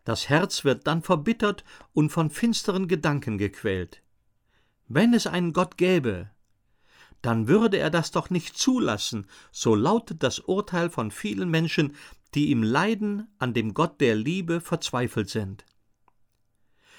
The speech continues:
Viele Leute ärgern sich über die ungleichmäßige Verteilung der irdischen Güter.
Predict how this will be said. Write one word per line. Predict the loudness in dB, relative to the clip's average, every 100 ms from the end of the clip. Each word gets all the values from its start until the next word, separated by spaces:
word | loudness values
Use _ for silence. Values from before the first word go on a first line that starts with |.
| -20 _ _
Viele | -8 0 2 4
Leute | 4 4 4 2 -2
ärgern | 0 0 2 0
sich | -2 -4
über | 0 0
die | 0 -4
ungleichmäßige | 0 0 2 0 0 -2 -2 -2 -2 -2
Verteilung | -2 -4 -4 -2 2 0 0
der | -4 -4 -2
irdischen | -2 -2 -2 -4 0
Güter. | 2 2 -2 -8